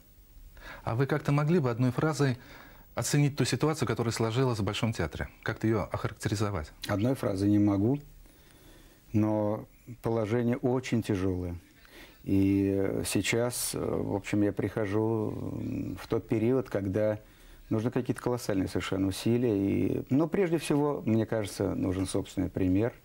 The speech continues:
Speaker 2: Но я знаю, что надо делать. Вот это самое главное, потому что за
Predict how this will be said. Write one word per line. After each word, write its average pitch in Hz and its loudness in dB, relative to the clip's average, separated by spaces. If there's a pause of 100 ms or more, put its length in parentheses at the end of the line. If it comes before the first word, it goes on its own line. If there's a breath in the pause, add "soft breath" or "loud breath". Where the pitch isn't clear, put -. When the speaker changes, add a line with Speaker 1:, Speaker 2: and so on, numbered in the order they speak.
(880 loud breath)
Speaker 2:
Но 110 2
я 110 2
знаю, 104 2
что - -6
надо 82 -4
делать. 80 -6
Вот 85 -2
это 107 -2
самое 90 -2
главное, 90 2
потому 92 0
что - -2
за 92 0